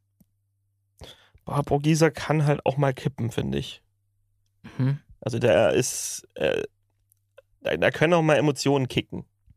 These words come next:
Speaker 2: Ja.
Speaker 1: Ist für mich nicht immer die perfekte Wahl dann. Ich weiß, dass das einige Clubs getan haben, als wir dieses,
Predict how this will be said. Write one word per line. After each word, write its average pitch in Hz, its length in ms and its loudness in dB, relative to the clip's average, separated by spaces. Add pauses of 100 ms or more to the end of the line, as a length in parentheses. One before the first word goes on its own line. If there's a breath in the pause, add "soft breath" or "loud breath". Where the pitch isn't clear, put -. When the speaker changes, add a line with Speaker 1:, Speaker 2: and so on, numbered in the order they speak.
Speaker 2:
Ja. - 140 -2 (220)
Speaker 1:
Ist - 160 -6
für 135 80 2
mich 135 160 2
nicht 151 220 0
immer 147 200 4
die 135 120 -2
perfekte 131 480 -2
Wahl 120 200 2
dann. 120 160 -2
Ich 123 100 -6
weiß, 113 200 0
dass - 140 -10
das 135 240 -2 (1000 soft breath)
einige 127 320 2
Clubs - 500 -2
getan 131 440 0
haben, 123 280 2
als 110 200 0
wir 117 60 -4
dieses, 117 420 -6